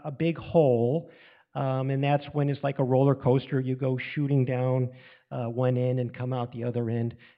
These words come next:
And even at thirty-six feet, we were basically swallowed by this hole. So, um,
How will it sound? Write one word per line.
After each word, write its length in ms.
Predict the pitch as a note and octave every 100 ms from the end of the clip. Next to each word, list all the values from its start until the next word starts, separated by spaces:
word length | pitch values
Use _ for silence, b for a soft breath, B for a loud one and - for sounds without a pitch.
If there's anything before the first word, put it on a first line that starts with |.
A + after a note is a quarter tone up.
| -
And 240 | C3+ C3 - -
even 300 | E3+ F3+ D3
at 240 | C#3+ -
thirty-six 560 | E3 E3 - - D#3+ - - -
feet, 260 | E3 G2+ - -
we 180 | C3+ C3
were 160 | B2+
basically 580 | A#2 C3 C3+ C#3 - A#2+ - -
swallowed 540 | B2+ B2+ A2 G2+ G#2
by 160 | A2 G#2+
this 180 | G#2 -
hole. 460 | F3+ C3 G2 - _ B B B B - -
So, 500 | D#3+ D#3 D3+ D3 -
um, 500 | D3+ D3 C#3+ D3 C#3